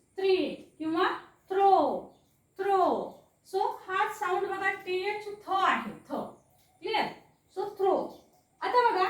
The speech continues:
असे काही शब्द दाखवते मी तुम्हाला सांगणार आहे इथं की जे शब्द दिसतात तसे नसतात. जसे दिसतात तसे नाहीत ते, तर त्यांचा वेगळाच साऊंड तयार होतो. ओके? So जसे दिसतात तसे ते अजिबात नसतात. ओके? So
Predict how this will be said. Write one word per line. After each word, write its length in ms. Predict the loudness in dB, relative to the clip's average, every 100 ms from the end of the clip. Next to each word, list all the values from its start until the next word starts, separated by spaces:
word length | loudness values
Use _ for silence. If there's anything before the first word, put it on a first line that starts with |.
| -2 -16 _
असे 200 | -6 -4 -2
काही 260 | -2 -2 -2
शब्द 220 | -4 0
दाखवते 560 | 0 2 2 0 2 2
मी 160 | 2
तुम्हाला 360 | 2 0 0 -2
सांगणार 340 | -2 0 0
आहे 220 | -2 -2 -4
इथं 300 | -4 -4 -4 -8 -18 _
की 100 | -2
जे 140 | -2
शब्द 280 | 0 -2 0 -2
दिसतात 540 | -2 -4 -4 -2 -2 -2
तसे 220 | -2 2
नसतात. 460 | 2 2 -2 -10 -14 -14 _ _ _ _ _ _ -10
जसे 240 | -2 0
दिसतात 440 | 0 -2 0 0 4
तसे 220 | 4 4
नाहीत 380 | 2 0 0 -4
ते, 160 | -8 -6
तर 100 | -4
त्यांचा 320 | -2 0 0
वेगळाच 500 | 2 0 4 2 2
साऊंड 320 | 2 2 2 0
तयार 240 | 0 2
होतो. 340 | -2 -8 -14 -20 _ _ _ _ _ _ -12
ओके? 300 | -4 -2 -2 -6 -16 _
So 80 | -6
जसे 280 | -4 -2 -2 -2
दिसतात 400 | -4 2 2 2 -2
तसे 240 | -2 -2
ते 60 | 0
अजिबात 500 | 0 0 0 0 0 -10 0
नसतात. 480 | 0 0 -4 -6 -8 -10 _ _ _
ओके? 300 | -8 -4 -2 -4 -8 -20 _
So 120 | -2